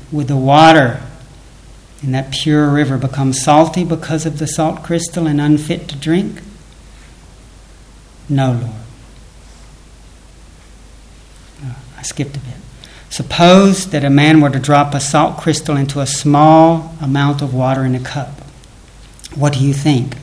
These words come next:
Would the water in the cup become salty because of the salt crystal or the lump of salt and unfit to drink? Yes, Lord. Lump of salt in a small amount of water. Then the Buddha said,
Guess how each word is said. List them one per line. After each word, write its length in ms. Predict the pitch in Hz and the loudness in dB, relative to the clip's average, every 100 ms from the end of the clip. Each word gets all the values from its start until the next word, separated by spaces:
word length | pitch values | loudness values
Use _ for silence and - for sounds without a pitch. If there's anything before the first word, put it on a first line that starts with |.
| - | -12
Would 120 | 143 127 | -8 -6
the 100 | 131 | -2
water 360 | 135 147 160 | 4 4 6
in 140 | 151 143 | 4 4
the 60 | |
cup 380 | 147 143 143 - | 0 -4 -4 -6
become 380 | - - 139 131 | -14 -8 -6 -4
salty 720 | - - 143 143 139 - 117 - - - | -4 -2 0 0 -2 -10 -14 -16 -20 -16
because 360 | 139 - 143 131 | -16 -8 -6 -4
of 160 | 127 | -4
the 180 | 131 123 | -4 -6
salt 480 | - - 135 139 - | -6 2 2 2 -2
crystal 460 | - 147 - 135 | -4 -4 -4 -8
or 60 | 123 | -6
the 140 | 123 | -4
lump 240 | 123 127 123 | -2 -2 -4
of 80 | 127 | -6
salt 360 | - 131 127 | -2 -2 -2
and 120 | 127 | -4
unfit 460 | 127 123 - 139 - | -4 -4 -4 -8 -8
to 60 | 131 | -10
drink? 420 | 123 135 120 - - - | -6 -4 -4 -8 -16 -10
Yes, 320 | 147 135 135 131 | -6 -4 -4 -8
Lord. 340 | 120 113 110 - - - - - | -8 -10 -16 -20 -20 -20 -20 -8
Lump 180 | 147 165 | -4 -2
of 80 | 175 | -2
salt 380 | - 156 143 143 | -4 -4 -4 -4
in 100 | 135 | -4
a 60 | |
small 400 | 131 - 147 147 | -4 -2 0 0
amount 260 | 135 127 123 | 0 0 -2
of 100 | 120 | -6
water. 300 | 113 110 107 113 - - - - - | -8 -10 -14 -20 -20 -20 -20 -20 -2
Then 140 | 151 | 4
the 60 | 147 | 4
Buddha 300 | 135 143 135 | 4 -2 -2
said, 360 | - 139 123 | -4 -4 -6